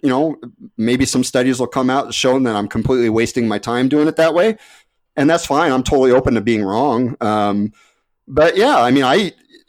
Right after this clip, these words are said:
yeah, I'm an evidence-based guy, but I do things that, you know, don't have a solid basis in evidence, because if, if I tried to do everything that had a solid basis of evidence, I, I don't even know how to design training programs, because there's no,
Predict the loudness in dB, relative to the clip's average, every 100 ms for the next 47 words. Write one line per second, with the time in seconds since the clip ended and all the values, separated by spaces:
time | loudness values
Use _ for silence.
0 | _ -2 2 4 2 2 2 0 0 0
1 | -2 -2 -2 2 2 2 -2 -4 _ -2
2 | 0 2 0 0 0 -2 0 -2 -2 -6
3 | _ _ _ _ _ _ _ _ _ 2
4 | 2 2 2 2 2 0 2 -2 -2 2
5 | 4 4 2 0 0 0 -2 -4 -2 -2
6 | -2 -2 -2 -4 -6 0 0 0 -6 -8
7 | -12 -16 -18 -20 -6 -4 -2 0 0 2
8 | 2 2 2 2 2 0 0 0 0 -2
9 | 0 0 2 -2 -2 -4 0 0 0 0
10 | 0 -2 0 -2 0 0 0 0 0 0
11 | -2 -4 -2 -2 -2 0 0 0 0 2
12 | 0 -2 -4 -6 -4 -4 -4 0 0 2
13 | 2 0